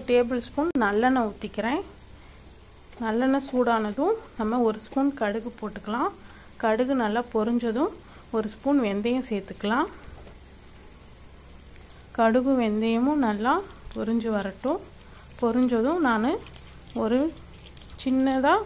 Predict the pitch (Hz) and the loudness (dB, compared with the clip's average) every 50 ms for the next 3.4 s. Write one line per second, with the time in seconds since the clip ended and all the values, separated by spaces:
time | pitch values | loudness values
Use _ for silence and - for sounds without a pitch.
0 | - - 233 220 214 208 208 214 220 240 247 233 254 247 240 240 - 240 254 285 | -2 -6 -6 -4 -4 -4 -4 0 0 2 2 4 4 2 2 2 0 -2 -2 -2
1 | 277 - - - - 214 196 202 214 226 233 226 226 220 208 220 - - - - | -4 -6 -10 -6 -4 -2 -2 0 2 2 2 2 2 0 -2 -4 -6 -12 -20 -20
2 | - - - - - - - - 220 202 214 - - 247 233 233 226 208 208 - | -20 -20 -20 -20 -20 -18 -6 -4 -2 -2 -2 0 0 2 2 4 2 0 -2 -4
3 | - - - 262 262 247 233 214 | -10 -8 -4 -2 0 0 0 0